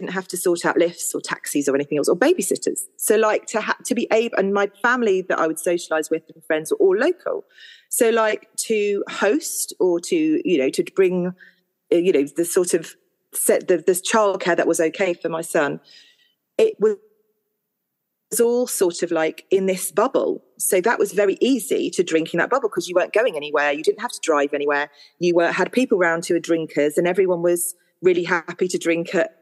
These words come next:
anything. And because also it was sort of a stressful situation, obviously bringing up, you know, bringing disabilities into things, there was that sense of celebration, like, "I've made it, I'm doing really well, this is my time, haven't I done well, aren't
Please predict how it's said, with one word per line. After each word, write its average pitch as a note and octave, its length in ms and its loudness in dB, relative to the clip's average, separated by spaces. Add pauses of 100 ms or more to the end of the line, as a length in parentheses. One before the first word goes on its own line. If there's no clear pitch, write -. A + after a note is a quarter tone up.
(280)
anything. G3 580 0
And G3 100 -2
because C#4+ 240 2
also F#4 340 2
it A3+ 100 2
was A3 180 0
sort A#3+ 200 -2
of G#3+ 80 -2
a G#3+ 280 0
stressful - 440 -2
situation, C3+ 600 -2
obviously D3+ 340 0
bringing D#3 360 0
up, - 180 -4 (420)
you F3+ 100 4
know, D3 80 4
bringing E3 240 2
disabilities E3+ 600 0
into D3 240 -2
things, C#3+ 400 0 (460)
there A3 140 6
was A3+ 140 2
that - 200 -2
sense A#3 360 0
of A3 60 -4
celebration, F#3 720 0
like, E3 160 -4
"I've F3 100 -4
made F3+ 460 2
it, E3 120 4
I'm E3+ 120 -2
doing F3+ 240 2
really F3 200 2
well, E3 160 0
this F#3 180 -4
is F3+ 100 -6
my F3+ 320 2
time, E3+ 440 -2
haven't F#3+ 300 -6
I G3 100 2
done F#3+ 260 -4
well, E3 340 2
aren't F3 200 -2